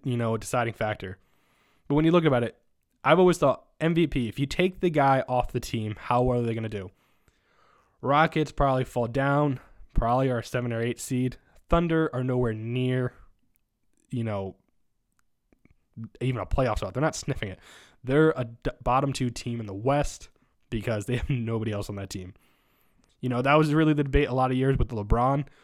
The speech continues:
You could still make that debate with LeBron, but I think a lot of people are ch-, tired of giving LeBron the M V P. He could easily get it every single year. Most years, though, you don't have guys doing what Harden and Westbrook have done.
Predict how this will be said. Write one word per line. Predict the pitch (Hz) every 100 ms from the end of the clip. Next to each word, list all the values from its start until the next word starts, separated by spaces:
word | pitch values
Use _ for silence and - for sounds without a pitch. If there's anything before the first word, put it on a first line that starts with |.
| _ _
You | -
could | 180
still | - 269
make | 220 185
that | 143
debate | 139 131 113
with | 113
LeBron, | 117 110 107 98 95 _ _
but | 180 139 127 120 - _ _ _ _ _ _ _ _ _ _ _ _ _ _ -
I | 156
think | 175
a | 190
lot | 180
of | 165
people | 175 160
are |
ch-, | 139 139 135
tired | - 127 131
of | 117
giving | 120 139
LeBron | 131 123 135
the | 139
M | 135
V | 135
P. | 123 160 185 _
He | _ 123
could | 120 -
easily | 160 143 139
get | 135 131
it |
every | 127 139
single | 135 127
year. | 123 131 156 - _ _ _ _ _ _ _ -
Most | 139 165 156
years, | 160 143
though, | 135
you | 127
don't | 127 123
have | 120
guys | 123 117 107
doing | 117 117 110
what | 110 -
Harden | - 123 123 120 - -
and | 123 107
Westbrook | 117 - 107
have | 107
done. | 117 139 160